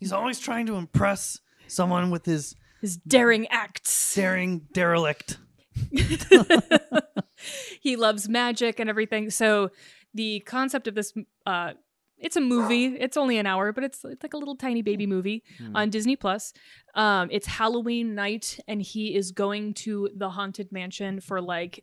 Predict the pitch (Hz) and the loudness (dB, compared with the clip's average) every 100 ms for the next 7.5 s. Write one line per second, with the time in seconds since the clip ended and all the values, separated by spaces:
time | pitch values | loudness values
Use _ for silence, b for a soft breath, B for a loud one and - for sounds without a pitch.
0 | _ - 180 175 180 185 180 180 - _ | _ -6 -4 -2 -4 -4 -4 -6 -10 _
1 | - 180 - 202 190 196 196 196 196 190 | -10 -8 -4 -2 0 -2 -2 -4 -6 -6
2 | - 208 175 175 254 381 - 220 190 180 | -8 -6 -6 -6 -6 -8 -8 -6 -6 -8
3 | 214 196 196 180 190 - 202 190 190 190 | -10 -8 -8 -6 -6 -4 -2 -2 0 -2
4 | 185 185 180 185 202 226 202 196 196 202 | -4 -8 -8 -8 -8 -8 -8 -8 -8 -8
5 | 190 B B B 233 - 240 226 208 196 | -8 B B B -6 -4 -2 0 0 0
6 | 180 - 208 208 208 208 196 190 190 - | -4 -2 0 0 0 0 0 0 0 0
7 | 196 190 185 175 | 0 2 0 -2